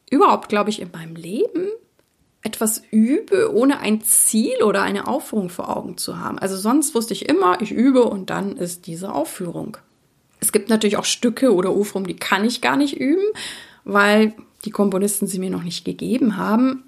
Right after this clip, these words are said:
Und ich weiß, dass natürlich die Komponisten in dem gleichen Dilemma stehen wie ich, ne? Komponieren oder nicht komponieren.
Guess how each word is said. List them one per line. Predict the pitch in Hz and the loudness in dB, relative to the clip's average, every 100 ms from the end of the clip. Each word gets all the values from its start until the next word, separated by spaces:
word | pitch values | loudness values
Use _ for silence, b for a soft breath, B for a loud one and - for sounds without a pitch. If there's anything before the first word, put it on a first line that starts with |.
| _ | _
Und | 196 196 | -4 -4
ich | - - | -4 0
weiß, | 175 190 214 | 4 4 4
dass | 202 185 | 0 -4
natürlich | 196 - 190 - | -4 -4 -4 -4
die | 180 | -8
Komponisten | - 180 180 175 175 202 190 196 B B B B | -4 -4 0 0 0 -2 -4 -8 B B B B
in | 214 | 2
dem | 202 | 4
gleichen | 214 311 370 214 | 4 4 4 2
Dilemma | 175 175 175 175 | 2 0 0 0
stehen | - - 180 180 175 175 | 0 0 -2 -2 -2 -2
wie | 185 | 0
ich, | - 208 - - - _ - | 2 2 0 -10 -14 _ -8
ne? | 175 185 226 _ | -6 -6 -8 _
Komponieren | - 190 180 185 180 190 233 247 | -2 -2 0 -4 -2 -2 0 0
oder | 220 233 | 0 2
nicht | 277 - | 0 -2
komponieren. | - 170 175 170 170 - | -10 -10 -8 -8 -8 -10